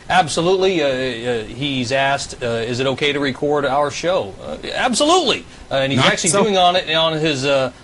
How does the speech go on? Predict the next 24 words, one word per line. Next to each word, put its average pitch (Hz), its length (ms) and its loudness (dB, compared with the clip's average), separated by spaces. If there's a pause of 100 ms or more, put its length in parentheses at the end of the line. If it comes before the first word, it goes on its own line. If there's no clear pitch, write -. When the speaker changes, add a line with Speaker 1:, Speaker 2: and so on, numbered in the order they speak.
Speaker 1:
Akai 165 400 2
reel 180 260 2
right 139 220 2
now. 147 300 0 (180)
So, 120 260 -2
uh, 117 40 0
uh, 110 560 -4 (120)
applaud 170 400 2
out 165 160 2
to 147 60 -4
that, 151 260 2
using 135 300 -2
older 160 280 -2
technologies 135 840 -2
to, 123 200 -4
uh, 113 300 -2
to 113 140 -8
get 123 160 -6
these 120 220 -4
newer 131 320 -2
shows 135 360 -4
out 139 200 -6
to 147 80 -10
you. 165 200 -10